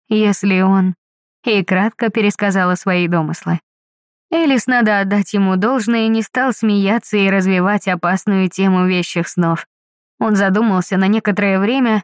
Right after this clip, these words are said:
поскребывая ложечкой по блюдцу, а потом осторожно подвёл итог размышления.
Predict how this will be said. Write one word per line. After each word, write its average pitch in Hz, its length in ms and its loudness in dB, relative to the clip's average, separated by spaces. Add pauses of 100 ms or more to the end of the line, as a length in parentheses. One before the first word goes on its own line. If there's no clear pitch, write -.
(160)
поскребывая 220 840 0
ложечкой 202 480 -2
по 202 160 -2
блюдцу, 208 480 -2 (380)
а 214 120 -2
потом 196 300 0
осторожно 185 600 0
подвёл 185 460 0
итог 170 300 -4
размышления. 170 800 0